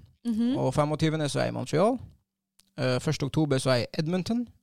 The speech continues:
Speaker 2: Andre oktober så er jeg i Miami. Åttende oktober så er jeg i Moskva. Niende oktober så er jeg i Vancouver. Femtende oktober så er jeg i Seattle, og sekstende oktober så er jeg i Los Angeles.
Speaker 1: Ja, ikke sant?
Speaker 2: Ja.
Speaker 1: Det er jo mye, mye reising.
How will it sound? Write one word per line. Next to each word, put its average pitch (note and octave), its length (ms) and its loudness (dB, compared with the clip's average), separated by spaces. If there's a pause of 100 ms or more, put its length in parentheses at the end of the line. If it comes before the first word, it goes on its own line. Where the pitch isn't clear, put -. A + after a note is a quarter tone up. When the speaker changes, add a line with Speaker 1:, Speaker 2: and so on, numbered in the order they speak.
(180)
Speaker 2:
Andre E3 220 2
oktober D#3 320 2
så B2+ 120 -2
er - 80 -2
jeg G#2+ 180 0
i - 60 -12 (100)
Miami. C#3 460 2 (920)
Åttende D#3+ 300 2
oktober C#3 260 4
så C3 140 4
er B2 100 4
jeg A#2+ 100 2
i B2 40 0
Moskva. G3 380 2 (400)
Niende C#3 400 8
oktober B2+ 340 4
så C3 140 4
er B2 100 8
jeg C3+ 80 2
i C3 40 0
Vancouver. A#3 460 2 (460)
Femtende F#3+ 380 2
oktober F3+ 280 4
så D#3+ 120 4
er D#3 80 4
jeg - 20 0
i - 80 -6
Seattle, G#3 400 4
og C#3+ 160 0
sekstende D3+ 320 2
oktober C3+ 240 4
så A#2 160 2
er B2+ 240 0
jeg B2+ 320 2
i C3 160 0
Los B2+ 180 -4
Angeles. - 380 -10 (320)
Speaker 1:
Ja, G#4+ 180 0
ikke B3 200 -8
sant? G#3 280 -2
Speaker 2:
Ja. - 120 -8 (240)
Speaker 1:
Det D4+ 80 0
er B3 280 2
jo A3+ 240 -2
mye, F#3 800 -4 (480)
mye B3+ 240 4
reising. A3+ 460 0